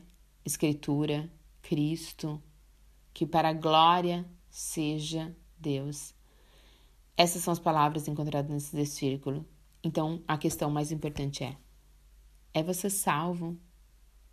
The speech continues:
É você salvo? Estão os seus, são os seus, seus pecados perdoados? Lembra o que eu disse? Libertado, resgatado dos seus pecados.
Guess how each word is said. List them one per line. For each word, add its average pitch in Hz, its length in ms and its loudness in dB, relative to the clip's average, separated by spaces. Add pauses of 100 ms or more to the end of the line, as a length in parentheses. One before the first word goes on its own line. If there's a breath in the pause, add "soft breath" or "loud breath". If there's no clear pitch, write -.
(200)
É 175 100 10
você 202 300 0
salvo? 143 640 -6 (1900)
Estão - 260 2
os 196 80 4
seus, 202 340 0
são 180 220 4
os 190 60 0
seus, 196 360 0 (1120)
seus 170 260 0
pecados 170 520 8
perdoados? 143 880 0
Lembra 175 280 2
o 190 40 2
que 196 60 2
eu 185 60 6
disse? 180 680 0 (140)
Libertado, 151 760 6
resgatado 143 920 -4 (460)
dos 143 140 -4
seus 147 120 -2
pecados. 139 640 -4